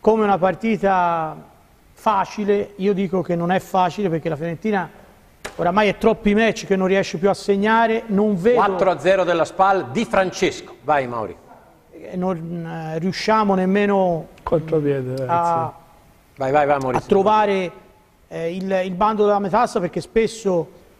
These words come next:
Speaker 1: eh, la Fiorentina non tira in porta nell'arco di novanta minuti, e questo ora la, lasciamo fare col Milan, che è una squadra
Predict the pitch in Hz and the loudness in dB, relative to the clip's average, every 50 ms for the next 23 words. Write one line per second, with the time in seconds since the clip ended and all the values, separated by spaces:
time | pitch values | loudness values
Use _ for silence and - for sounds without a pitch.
0 | _ - - 160 165 147 139 202 208 180 - 285 269 226 190 180 - - 214 208 | _ -20 -16 -14 -12 -4 -2 0 0 0 0 2 2 2 2 2 0 0 2 2
1 | 196 160 - - 226 226 - 202 190 180 175 170 175 170 185 185 - - 180 175 | 2 0 2 2 2 2 2 2 2 2 0 0 0 2 0 0 0 0 0 0
2 | 170 170 170 160 - 170 160 170 202 196 170 - - - - 175 - 202 190 - | 2 0 0 0 0 -2 0 0 2 0 0 -2 -4 -10 -12 -4 -2 0 -2 0
3 | - 202 202 190 175 165 170 160 151 160 170 170 - - 202 190 151 180 190 180 | 2 2 2 2 2 0 0 -2 -4 -6 -8 -8 -4 -2 -2 0 2 2 0 2
4 | 147 185 175 160 180 214 240 214 175 - - 165 156 - - - 175 170 170 160 | 0 -2 -2 0 0 2 2 2 0 -2 -4 -6 -8 -6 -2 -2 0 0 0 -2